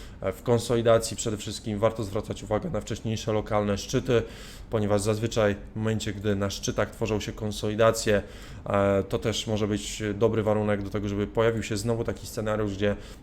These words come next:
doszłoby do fałszywych, e, wybić wcześniejszych lokalnych szczytów i to mogłoby doprowadzić do kontynuacji ruchu spadkowego. Na niemieckim daxie, tak jak wspomniałem na otwarciu sesji,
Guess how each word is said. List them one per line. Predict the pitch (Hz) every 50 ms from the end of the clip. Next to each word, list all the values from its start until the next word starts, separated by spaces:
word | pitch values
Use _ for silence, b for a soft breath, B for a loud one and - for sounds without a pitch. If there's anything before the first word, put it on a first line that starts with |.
| - -
doszłoby | - 104 120 120 - - 117 101 101 107
do | 104 104 101
fałszywych, | - - 104 101 - 117 101 107 101 101 - B B B B B B -
e, | - 104 101
wybić | 98 113 113 113 104 -
wcześniejszych | - - - 123 113 - - 123 113 - 120 113 117
lokalnych | 113 113 - 117 113 110 113 107
szczytów | - - - 107 - 98 92 -
i | 107
to | - - 110
mogłoby | 104 107 107 98 107 104 101 104
doprowadzić | 101 104 104 101 104 95 101 101 98 101 98
do | 98 101 98
kontynuacji | - - 107 101 101 - 101 101 98 98 98 - - 110 101 92 B B B B B B B B -
ruchu | 110 104 98 - 107
spadkowego. | - - - 110 - - - 117 104 117 107 95 98 - - B B B B B B B B -
Na | 123 123
niemieckim | 127 135 127 127 123 117 - - 120 117
daxie, | 110 117 117 113 - 117
tak | - 113 101
jak | 107 104 -
wspomniałem | - - 113 104 107 107 110 107 107 104 101 101
na | 104 104
otwarciu | 104 101 - - 107 95 - 117
sesji, | 98 - 113 107 101 - - 107 101 98